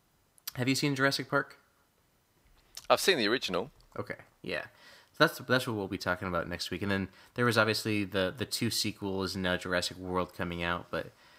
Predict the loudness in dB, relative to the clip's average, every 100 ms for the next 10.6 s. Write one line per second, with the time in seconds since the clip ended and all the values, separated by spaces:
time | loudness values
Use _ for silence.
0 | -20 -8 0 2 2 0 2 2 2 -2
1 | -2 -2 -2 -2 -6 0 2 2 0 -6
2 | -4 -4 -4 -6 -10 _ _ _ _ _
3 | _ _ _ _ _ _ _ _ _ -4
4 | -2 0 0 -2 -6 -8 -16 _ -20 -12
5 | -10 -8 -10 -12 -16 _ _ _ _ _
6 | _ _ -16 -4 -2 0 2 4 2 0
7 | -8 _ _ _ _ -6 -4 -4 -6 _
8 | -8 -6 -2 0 0 -2 -8 _ _ _
9 | _ _ -2 2 2 2 2 0 -6 _
10 | _ -4 0 2 0